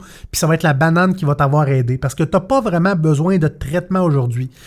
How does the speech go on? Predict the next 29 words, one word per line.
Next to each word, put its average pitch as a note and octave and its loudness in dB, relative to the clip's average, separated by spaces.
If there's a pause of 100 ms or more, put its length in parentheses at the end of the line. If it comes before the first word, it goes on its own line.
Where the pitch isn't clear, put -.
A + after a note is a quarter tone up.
(140)
Ce - -16
que E3+ 2
t'as F#3 2
besoin, F3 2
c'est D#3+ -4
de D3 0
retrouver D3 0
le G3+ -2
contrôle F#3+ 0
sur D#3+ -6
ta C#3+ 2
douleur, D#3+ 2 (260)
puis D#3+ -4
de E3 2
te D3+ 0
donner G#3 2
la G#3+ 0
chance G#3+ 0
progressivement G3 -2
de E3 0
revenir F3+ 2
à E3 -2
ton D#3 -2
activité D3+ -2
physique. » C3+ -4 (300)
Fait D3 2
que C3 0
j'avais E3+ 2
dit, « G3 -4